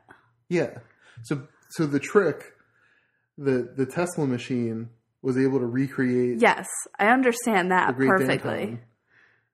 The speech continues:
Speaker 1: And in order to dispose of, not have two of them, the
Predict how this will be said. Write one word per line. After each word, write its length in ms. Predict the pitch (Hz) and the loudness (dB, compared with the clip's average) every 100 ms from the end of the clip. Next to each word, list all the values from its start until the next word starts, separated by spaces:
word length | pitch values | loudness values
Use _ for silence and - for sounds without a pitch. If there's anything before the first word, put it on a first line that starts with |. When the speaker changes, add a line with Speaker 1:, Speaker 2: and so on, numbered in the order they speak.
| _ | _
Speaker 1:
And 340 | 127 120 117 117 _ _ - | -4 -2 -4 -8 _ _ -6
in 100 | 131 | 0
order 300 | 135 131 127 | 2 4 2
to 80 | 123 | -2
dispose 540 | 120 117 - 131 131 | -4 -6 -2 0 2
of, 220 | 120 107 - _ _ - | 0 -4 -8 _ _ -4
not 280 | 131 127 | -2 0
have 200 | 123 113 | -2 -6
two 220 | - 156 143 | -4 0 0
of 140 | 113 | 0
them, 380 | 113 110 104 110 _ _ _ _ _ _ _ _ _ _ | -4 -6 -10 -12 _ _ _ _ _ _ _ _ _ _
the 400 | 120 120 117 | -8 -4 -2